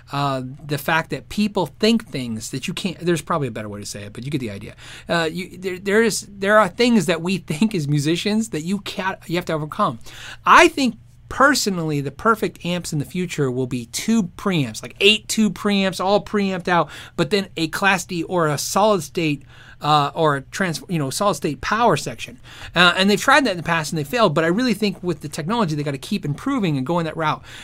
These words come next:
because I think that's eventually where the, the, the, it goes, because here's why I think that.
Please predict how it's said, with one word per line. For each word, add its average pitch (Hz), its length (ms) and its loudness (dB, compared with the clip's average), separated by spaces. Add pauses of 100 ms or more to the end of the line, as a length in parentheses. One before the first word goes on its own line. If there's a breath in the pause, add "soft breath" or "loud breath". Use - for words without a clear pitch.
because 202 460 4 (760 loud breath)
I 180 100 0
think 220 220 0
that's 196 280 2
eventually 180 420 0
where 151 420 2 (160)
the, 147 420 -2
the, 139 380 -4
the, 135 180 -6 (240)
it 151 100 -8
goes, 190 380 4
because 185 600 4
here's 262 340 -2
why 202 200 4
I 170 40 0
think 185 220 -2
that. 110 180 -8